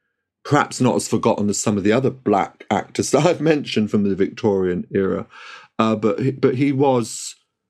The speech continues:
a real trailblazer. I mean, he, he was, was the one that, that, that,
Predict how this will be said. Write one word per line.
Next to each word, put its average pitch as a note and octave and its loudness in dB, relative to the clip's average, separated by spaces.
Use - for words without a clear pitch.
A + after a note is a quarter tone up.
a A#2 4
real A2+ 2
trailblazer. F2 -4
I G2+ -2
mean, G2 -2
he, G2+ -2
he F#2+ -2
was, - -4
was F#2 -4
the G2+ -4
one G2 -2
that, F#2 -2
that, - 0
that, G2 0